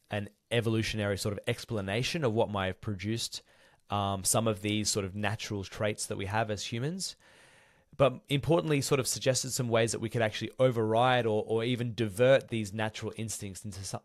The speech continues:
into something that can be a bit more productive for ourselves and our sense of happiness.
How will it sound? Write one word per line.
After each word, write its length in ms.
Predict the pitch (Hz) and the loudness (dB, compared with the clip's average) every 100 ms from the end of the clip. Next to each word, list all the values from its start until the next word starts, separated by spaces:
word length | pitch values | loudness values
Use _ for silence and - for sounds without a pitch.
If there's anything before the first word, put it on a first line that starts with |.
| - | -6
into 180 | 117 113 | -4 0
something 300 | 131 127 123 | 0 0 -2
that 80 | |
can 120 | - 113 | -4 0
be 140 | 107 | 0
a 60 | 98 | 0
bit 200 | 131 113 | -2 -2
more 120 | 113 | -2
productive 500 | 110 101 104 - 90 | -4 -4 -4 -6 -4
for 140 | 104 | 0
ourselves 580 | 98 - 98 92 92 95 - | 0 0 -2 -2 -6 -10 -10
and 400 | 98 92 90 - _ | -8 -8 -12 -16 _
our 120 | 90 | -8
sense 220 | 87 90 85 | -6 -8 -10
of 80 | |
happiness. 600 | 85 110 110 82 - - | -8 -6 -6 -6 -8 -10